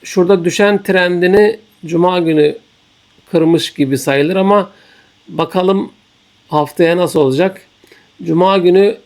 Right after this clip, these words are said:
enerji hisseleri yükle-, yükselmesine rağmen bunda yükseliş olmadı.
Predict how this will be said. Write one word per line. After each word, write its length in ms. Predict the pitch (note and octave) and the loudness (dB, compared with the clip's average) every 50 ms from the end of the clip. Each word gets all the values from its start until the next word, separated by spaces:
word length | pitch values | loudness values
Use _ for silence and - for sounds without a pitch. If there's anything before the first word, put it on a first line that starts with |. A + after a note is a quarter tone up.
| - | -4
enerji 420 | E3+ D#3 D#3+ E3+ F3 F3+ F3+ G3 G3 | -2 0 2 2 0 0 0 -2 -2
hisseleri 440 | E3 - - F3 E3 E3 D#3+ D#3 | -2 0 -2 -2 0 0 0 0
yükle-, 260 | D#3 D#3 - - F3 - | 0 -2 -4 -4 -6 -4
yükselmesine 720 | D#3+ D#3 - - F3 E3 E3 E3 E3 D#3 E3+ F3 F#3 F3+ | -4 -6 -4 -4 -4 -2 0 -2 -2 -2 0 -2 0 0
rağmen 400 | E3+ D#3 D3+ D#3 F3 F#3 G3 - - | 0 0 0 0 0 -2 -2 -4 -8
bunda 640 | - - E3 D#3+ D#3 D#3 D#3 F3 E3+ E3 - - - _ _ _ - | -10 -8 -4 -2 0 0 0 0 0 -2 -4 -6 -12 _ _ _ -6
yükseliş 500 | F3 C#3+ C3+ - D#3+ D3 C#3 B2+ - - | -6 -6 -4 -2 -2 -2 -2 -2 -4 -6
olmadı. 640 | - E3+ E3 E3+ F3 E3+ E3+ E3 F3 G3 G3 F#3+ | -4 -2 0 2 2 2 0 0 0 -2 -2 -2